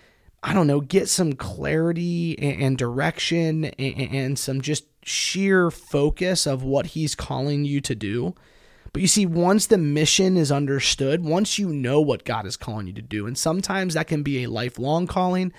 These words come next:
sometimes it can be a seasonal calling, sometimes it's, it's a mission that's short-lived, and sometimes it's long-lived. But once the mission is understood, men,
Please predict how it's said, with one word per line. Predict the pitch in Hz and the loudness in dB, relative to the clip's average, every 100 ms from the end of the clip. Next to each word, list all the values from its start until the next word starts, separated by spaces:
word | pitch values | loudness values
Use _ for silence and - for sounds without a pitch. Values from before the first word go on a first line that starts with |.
| - | -18
sometimes | - 165 170 160 147 | -6 -2 -2 -2 -4
it | 123 | -4
can | 135 127 | -4 -6
be | 101 104 | -6 -4
a | |
seasonal | - 190 185 185 175 | -2 0 0 0 -2
calling, | - 175 180 180 175 - - - | 0 0 2 0 -2 -6 -20 -10
sometimes | 156 151 156 143 143 | -6 -4 -4 -2 -2
it's, | 147 - | -4 -4
it's | 143 | -4
a | 135 | -4
mission | 143 165 - 160 | -2 0 0 0
that's | 135 117 - | -2 -2 -4
short-lived, | - - 175 - 170 160 143 | -2 2 2 2 0 0 -2
and | 135 | -4
sometimes | 160 170 180 180 170 | -4 -2 -2 -2 -2
it's | 156 - | -4 -2
long-lived. | 156 196 123 80 - _ _ _ _ _ _ _ - - | -2 0 -4 -8 -14 _ _ _ _ _ _ _ -20 -10
But | - 104 | -8 -4
once | 175 208 262 | 2 4 4
the | - 208 | 6 6
mission | 165 180 - 226 | 8 6 4 2
is | 170 139 | 2 0
understood, | - 147 135 123 - - 131 95 92 | 0 -2 -2 -2 -2 -2 -2 -2 -4
men, | 117 123 123 | -4 -4 -6